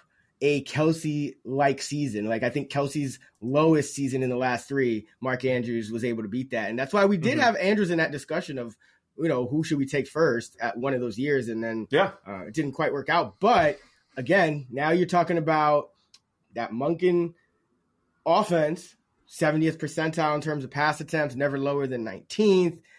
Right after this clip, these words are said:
Speaker 1: Big step up from Roman, who's, you know, twenty-fifth on average, twenty-eighth or, or below three of the four years. So I, I think Andrews is a guy who I am targeting.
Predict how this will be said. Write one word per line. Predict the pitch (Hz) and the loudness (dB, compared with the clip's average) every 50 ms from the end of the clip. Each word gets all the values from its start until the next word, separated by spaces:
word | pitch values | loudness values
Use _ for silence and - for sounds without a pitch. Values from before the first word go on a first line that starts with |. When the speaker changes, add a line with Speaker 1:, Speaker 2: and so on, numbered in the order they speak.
| _ _ _ _ _ | _ _ _ _ _
Speaker 1:
Big | - 165 165 156 160 | 2 2 2 2 0
step | - - 175 156 - 165 | -2 -2 0 0 0 0
up | 160 151 - | -2 -2 -2
from | - 131 123 123 139 | -4 -6 -6 -4 -2
Roman, | 151 156 160 151 156 156 151 | 0 0 2 2 0 0 0
who's, | 147 139 131 117 - - _ - | -2 -4 -6 -8 -12 -18 _ -10
you | 131 | -8
know, | 120 113 101 - - _ _ _ - _ | -6 -6 -6 -8 -12 _ _ _ -20 _
twenty-fifth | - - 165 160 160 156 - - - 165 165 160 156 - - - - _ _ _ _ _ _ - | -4 -2 -2 0 -2 -4 -4 -2 2 4 4 4 2 -2 -8 -18 -20 _ _ _ _ _ _ -8
on | 117 110 | -4 -2
average, | 123 139 147 151 147 139 151 147 135 - | 0 2 2 2 2 2 0 -2 -2 -4
twenty-eighth | - - 156 147 139 135 139 143 143 139 - 139 | -6 -4 -4 -2 0 0 0 -2 -2 -4 -4 -2
or, | 131 127 123 117 - 117 123 | 0 0 0 -2 -2 -4 -6
or | 117 | -4
below | 113 113 107 117 135 143 143 139 139 | -4 -6 -4 -2 -2 0 0 0 -2
three | 135 - 135 139 135 | -4 -4 -2 -2 -2
of | 123 | -2
the | 110 | -2
four | 98 - 123 117 104 | -6 -8 -6 -4 -4
years. | 101 110 135 151 160 170 170 175 170 170 - _ _ _ _ _ _ _ | -2 0 2 4 4 6 4 4 2 -2 -6 _ _ _ _ _ _ _
So | - - - 156 139 131 127 123 120 113 - | -14 -4 0 0 2 2 2 2 0 0 -2
I, | - 107 - 120 | -4 -4 -4 -4
I | 123 | -4
think | - 160 147 131 - | -2 -2 -4 -2 -2
Andrews | 143 151 165 170 160 156 143 143 | 0 2 2 2 2 0 -2 -2
is | 135 143 | -4 -2
a | 135 | 0
guy | 135 131 135 131 120 | 0 0 0 0 0
who | 113 131 131 123 117 110 - _ - - _ _ _ _ - | 0 0 -2 -2 -4 -6 -10 _ -20 -20 _ _ _ _ -6
I | 113 139 160 165 | -2 2 2 2
am | 160 147 131 | 2 2 0
targeting. | - 135 143 160 175 170 165 156 147 139 139 135 127 123 | -2 -2 0 2 2 2 2 2 2 2 0 0 -2 -4